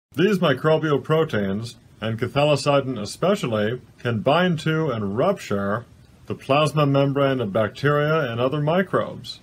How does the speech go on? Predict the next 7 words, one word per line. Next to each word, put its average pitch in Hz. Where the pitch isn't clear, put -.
Cathelicidin 160
is 127
the 113
best 139
known 139
antimicrobial 127
protein 113